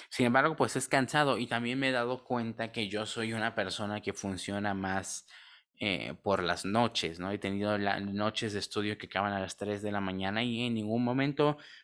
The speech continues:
pierdo la concentración. En cambio, en la mañana, pues, como que no me da tiempo de hacer nada, ¿sabes? Entonces,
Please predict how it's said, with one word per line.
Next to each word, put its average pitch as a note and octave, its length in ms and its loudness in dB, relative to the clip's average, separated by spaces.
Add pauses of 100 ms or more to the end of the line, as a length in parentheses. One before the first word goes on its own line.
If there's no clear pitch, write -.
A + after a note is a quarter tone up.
(200)
pierdo C3 440 6
la A2+ 140 2
concentración. A#2 720 2
En G#2+ 80 0
cambio, A2+ 280 2
en A#2 100 2
la G#2+ 100 4
mañana, A#2 460 2
pues, A2 120 -8
como A2 220 0
que C3 80 2
no C#3 100 4
me E3 80 4
da D#3+ 140 4
tiempo D#3+ 260 2
de B2 60 6
hacer C3+ 220 2
nada, C#3+ 360 4
¿sabes? A2 400 -4 (300)
Entonces, - 300 -2